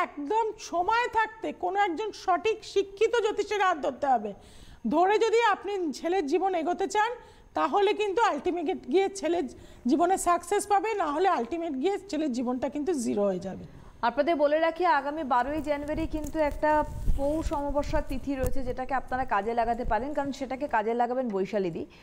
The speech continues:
Speaker 2: আর, এ, সফলতার জন্য। সুতরাং প্রত্যেকেই কিন্তু যোগাযোগ করবেন,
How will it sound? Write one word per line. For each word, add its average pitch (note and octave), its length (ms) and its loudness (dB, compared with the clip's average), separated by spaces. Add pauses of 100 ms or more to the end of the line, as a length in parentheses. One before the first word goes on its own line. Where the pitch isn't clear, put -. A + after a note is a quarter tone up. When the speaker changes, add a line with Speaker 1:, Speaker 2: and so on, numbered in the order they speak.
(220)
Speaker 2:
আর, G#3+ 320 4
এ, G#3+ 100 0 (460)
সফলতার B3+ 600 0
জন্য। G3 200 -4
সুতরাং B3+ 320 0 (100)
প্রত্যেকেই C#4 440 0
কিন্তু E4 200 -2 (120)
যোগাযোগ B3+ 340 0
করবেন, C4 220 2